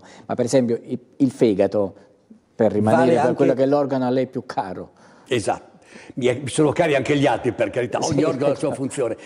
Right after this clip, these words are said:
Speaker 2: Ma no, no,
Speaker 1: No,
Speaker 2: anche
Speaker 1: caro
Speaker 2: gli a-,
Speaker 1: professionalmente parlando.
Speaker 2: anche gli altri organi sono, sono, diciamo,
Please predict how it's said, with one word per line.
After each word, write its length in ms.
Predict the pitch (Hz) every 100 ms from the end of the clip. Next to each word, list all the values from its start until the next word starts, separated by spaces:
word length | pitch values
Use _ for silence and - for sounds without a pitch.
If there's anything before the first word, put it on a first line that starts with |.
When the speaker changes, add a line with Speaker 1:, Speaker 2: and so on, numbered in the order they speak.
| -
Speaker 2:
Ma 180 | 160 151
no, 100 | 196
no, 140 | 185 110 -
Speaker 1:
No, 80 | 135
Speaker 2:
anche 160 | 220
Speaker 1:
caro 120 | 165 170
Speaker 2:
gli 80 |
a-, 20 | 185
Speaker 1:
professionalmente 680 | 160 160 151 165 160 147 147
parlando. 440 | 135 127 - -
Speaker 2:
anche 260 | 208 214 170
gli 120 | 175
altri 260 | 185 156
organi 280 | 165 208 208
sono, 520 | 160 160 170 160 139
sono, 500 | 127 - 156 131 117 -
diciamo, 460 | 123 117 147 117